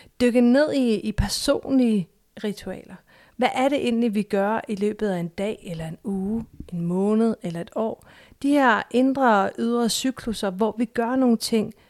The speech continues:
hver dag. Nogle mennesker, de, øh, de tager på arbejde hver dag, eller holder fri i weekenden, eller hvordan det nu er skruet sammen.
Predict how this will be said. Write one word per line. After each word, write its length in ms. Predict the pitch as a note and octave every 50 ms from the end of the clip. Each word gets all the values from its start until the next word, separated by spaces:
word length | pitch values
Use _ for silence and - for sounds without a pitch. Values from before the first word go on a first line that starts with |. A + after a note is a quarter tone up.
| _ _ -
hver 340 | G#3+ G3 A3 C4 C4 A#3 A3
dag. 380 | G3 G3 F#3 F3+ - - _ _ _ _ _ _ _ _ _ _ _ _ - - _ _ _ _ _ _ -
Nogle 220 | B3 C#4 D4+ D4
mennesker, 300 | C4 A3+ A3+ - - A#3
de, 200 | G#3+ C4+ C#4 C4+ A#3+ G#3+
øh, 260 | F#3+ F3 - - - -
de 60 | A3
tager 180 | G#3+ - F#3 E3+
på 120 | - F3+
arbejde 360 | F3 G3 A3+ - C#4 B3+ A3
hver 180 | G#3+ A3 A3 G#3+
dag, 380 | G#3+ A3 G#3+ - G#3 - - _ _ _ _
eller 340 | F#3+ D#3+ D3+ - - - _ _ _ _
holder 240 | _ - - F3 E3
fri 200 | - - G#3 G#3
i 60 | G3+
weekenden, 580 | F#3 F#3+ G3 F#3+ - G#3+ - _ _ - G3+ F#3+
eller 180 | F#3+ F#3 F#3+
hvordan 280 | F#3+ G3 G3 G3 G3+ G#3+
det 140 | G#3+ A#3 A3+
nu 120 | A3 A3
er 40 | A3
skruet 280 | G#3+ - - A3 G#3 G3
sammen. 320 | - G#3 F3+ - G#3 G#3+